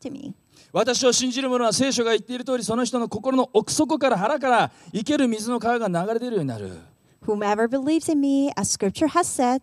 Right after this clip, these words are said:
Speaker 1: river of living water will flow from within them.
Speaker 2: つまりね、魂の渇きを本当に満たすのは私だ。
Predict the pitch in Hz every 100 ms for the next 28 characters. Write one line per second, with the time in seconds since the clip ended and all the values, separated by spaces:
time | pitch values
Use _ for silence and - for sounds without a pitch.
0 | - 202 185 202 208 185 208 220 262 302
1 | 277 202 180 220 190 175 - 180 190 185
2 | 185 175 170 170 160 151 - - 196 151
3 | 101 92 - _ _ _ _ _ _ _
4 | - - 320 330 269 - 202 165 135 127
5 | 160 180 196 196 185 117 196 294 320 277
6 | 285 277 269 277 196 220 202 113 _ _
7 | _ - - 165 170 196